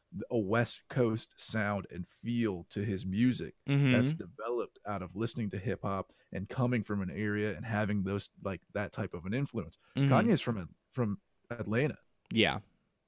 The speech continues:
Speaker 1: And you can hear that in his music if
Speaker 2: Yeah.
Speaker 1: you think about it.
Speaker 2: Yeah,
Speaker 1: right?
Speaker 2: for
Speaker 1: I mean,
Speaker 2: sure.
Speaker 1: I can hear that Southern influence in his music.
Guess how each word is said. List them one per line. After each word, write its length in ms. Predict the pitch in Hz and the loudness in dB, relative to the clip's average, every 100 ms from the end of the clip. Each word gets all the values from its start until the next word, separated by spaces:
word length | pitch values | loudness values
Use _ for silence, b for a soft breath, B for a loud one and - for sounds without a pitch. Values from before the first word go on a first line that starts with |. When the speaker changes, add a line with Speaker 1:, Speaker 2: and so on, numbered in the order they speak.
| _ | _
Speaker 1:
And 180 | 123 131 | -4 0
you 140 | 156 190 | 0 2
can 140 | 139 | 0
hear 340 | 120 - 165 156 | 0 2 6 6
that 240 | 95 - | 4 -2
in 60 | 95 | -4
his 200 | 95 - | -4 -2
music 440 | 104 117 90 - - | 0 0 0 -8 -6
if 120 | 95 | 0
Speaker 2:
Yeah. 120 | 95 | 0
Speaker 1:
you 40 | 92 | 0
think 180 | 120 | -2
about 300 | 104 - 78 | -2 -4 -10
it. 60 | - - | -12 -6
Speaker 2:
Yeah, 220 | 104 90 | -2 0
Speaker 1:
right? 120 | 113 | 0
Speaker 2:
for 80 | 101 | -2
Speaker 1:
I 20 | |
mean, 80 | 113 | 0
Speaker 2:
sure. 180 | 98 92 | 0 0
Speaker 1:
I 100 | 120 | -4
can 160 | 139 113 | -4 -6
hear 580 | - 143 156 120 107 104 _ _ | -4 0 4 4 4 0 _ _
that 180 | 104 - | 0 0
Southern 520 | - 117 113 104 85 - _ _ _ _ _ - | 0 2 2 0 -6 -12 _ _ _ _ _ 0
influence 500 | 139 175 101 92 - | 2 2 0 -6 -6
in 140 | 110 | -4
his 200 | 110 98 | -2 -2
music. 380 | 92 98 80 69 | -2 -2 -4 -10